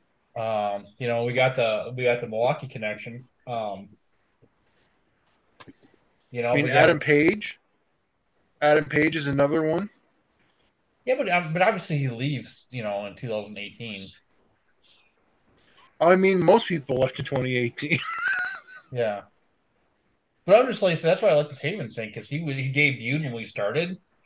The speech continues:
Speaker 1: and he was there at the very end. So, I mean, he would get us through our, our December twenty-seventh, two thousand thirty-two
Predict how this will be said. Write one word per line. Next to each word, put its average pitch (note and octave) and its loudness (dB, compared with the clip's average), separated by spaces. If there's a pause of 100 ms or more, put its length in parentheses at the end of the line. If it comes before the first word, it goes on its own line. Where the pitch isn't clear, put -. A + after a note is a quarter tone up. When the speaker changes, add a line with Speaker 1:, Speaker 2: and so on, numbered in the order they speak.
(160)
Speaker 1:
and A#2+ -4
he C3 0
was B2+ -2
there B2 -2
at D#3 -4
the G2 -16
very G#2 -4
end. - -4 (920)
So, A2+ -4
I G#2+ -6
mean, G#2+ -10
he C3+ 0
would C#3+ -2
get C3+ 0
us B2 -4
through C#3+ 2
our, A2 2 (440)
our B2 -2
December B2+ -6
twenty-seventh, B2 -4
two C3 -10
thousand B2 -2
thirty-two B2 -4